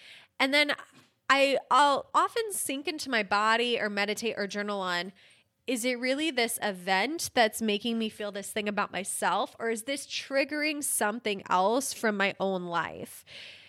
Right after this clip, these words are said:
And sometimes it's the event, sometimes it's something else from my own life, right? So I've had situations where something big happened in the geopolitical landscape,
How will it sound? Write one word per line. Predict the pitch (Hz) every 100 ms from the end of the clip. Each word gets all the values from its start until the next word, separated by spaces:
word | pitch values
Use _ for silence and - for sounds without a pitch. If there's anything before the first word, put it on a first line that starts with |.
| - _ _
And | - 302 302
sometimes | 320 311 370 381
it's | 415 -
the | 349
event, | 381 262 170 220 -
sometimes | - - 226 330 - 220 202 254 -
it's | 226 -
something | 226 233 285 -
else | 196 180 -
from | - 214
my | 208 202
own | 196 185 196
life, | 269 202 90 90 - -
right? | 214 233 320 349 - - -
So | - 247 240 233 202 - _ _ _
I've | 220 233
had | 262 247
situations | - 254 254 202 208 262 220 196 196 196
where | 214 202 190 196 190 _ _
something | - 247 214 214 202
big | 208 214
happened | 202 196 196 208
in | 196
the | 185
geopolitical | - 202 196 202 202 190 175
landscape, | 190 247 320 - 202 180 180